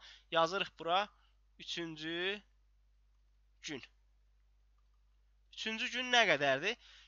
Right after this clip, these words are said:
Ümumi zaman nə qədər? Doqquz saat qırx dəqiqədir. Yazırıq doqquz saat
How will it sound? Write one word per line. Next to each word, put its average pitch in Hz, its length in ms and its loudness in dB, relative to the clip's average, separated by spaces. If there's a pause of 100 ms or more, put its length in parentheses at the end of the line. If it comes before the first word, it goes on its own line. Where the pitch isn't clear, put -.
(180)
Ümumi 233 320 -4
zaman 233 380 4
nə 214 120 0
qədər? 220 280 2
Doqquz - 440 -8
saat 208 420 2
qırx 202 180 -8
dəqiqədir. 135 480 -6
Yazırıq 170 380 -2 (160)
doqquz 170 500 -14
saat 139 680 -2